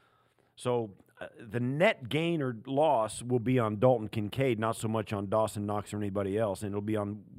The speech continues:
you know, Ken Dorsey a little bit. But I don't think it'll be significant enough to where, you know,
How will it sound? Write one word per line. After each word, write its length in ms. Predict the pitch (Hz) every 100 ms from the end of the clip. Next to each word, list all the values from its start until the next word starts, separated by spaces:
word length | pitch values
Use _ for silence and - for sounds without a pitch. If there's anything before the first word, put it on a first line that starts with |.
| - -
you 100 | 92
know, 180 | 80 85
Ken 260 | - 117 107
Dorsey 400 | 104 104 - 110
a 80 |
little 200 | 101 120 98
bit. 240 | 98 98 - - - _ _ _
But 300 | - 127 123 -
I 100 | 135
don't 160 | 147
think 220 | 127 131 123
it'll 220 | 113 95 - _ _ - -
be 140 | 104 123
significant 680 | - 127 110 139 135 117 110
enough 280 | 110 117
to 100 | -
where, 280 | 107 110 104 87 _ _ _ _ _ _ _ _
you 80 | 80
know, 140 | 78